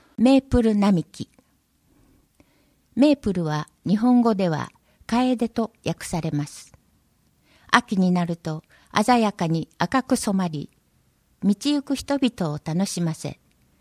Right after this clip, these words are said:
住民を温かく出迎えています。詳しくは市ホームページをご確認ください。また、紙面にはホームページの二次元コードが掲載されています。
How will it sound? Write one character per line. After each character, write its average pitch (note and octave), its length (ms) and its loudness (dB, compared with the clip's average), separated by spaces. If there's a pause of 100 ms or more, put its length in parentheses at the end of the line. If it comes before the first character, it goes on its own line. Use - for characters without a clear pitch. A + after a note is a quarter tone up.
(280)
住 G#3+ 260 2
民 F#3+ 340 4
を F3 240 -8
温 A#3 380 -6
か A#3+ 160 0
く - 300 -12
出 F3 140 -2
迎 A#3 360 0
え A#3 40 -6
て - 160 -8
い C#3+ 100 -4
ま B2+ 160 -4
す。 - 240 -20 (800)
詳 G#3+ 220 -4
し - 160 -12
く E3+ 180 -8
は D3 220 -10 (280)
市 - 360 -8 (200)
ホ C4 180 2
ー - 20 2
ム D4 160 4
ペ C#4 220 -2
ー B3 40 -2
ジ G3 160 -4
を C3+ 200 -6
ご D3 120 -4
確 G3 260 -6
認 F#3 220 0
く E3+ 100 -12
だ D#3+ 140 -10
さ - 160 -12
い。 C3 160 -14 (720)
ま G3+ 140 -2
た、 B3 280 -2
紙 - 260 2
面 A3+ 200 4
に D#3 140 -2
は C#3+ 240 -8 (340)
ホ B3 180 2
ー - 20 2
ム B3+ 180 4
ペ A3 140 -4
ー F#3+ 60 -2
ジ E3+ 180 -4
の C#3+ 200 -4 (400)
二 F#3+ 100 2
次 C4 140 -2
元 C#4 220 4
コ B3+ 220 -2
ー A3 40 -2
ド E3 120 -2
が - 180 -10 (180)
掲 F3+ 160 -2
載 F3+ 220 -6
さ E3 180 -8
れ E3+ 100 -6
て - 160 -10
い D3 140 -6
ま D3+ 100 -2
す。 - 260 -16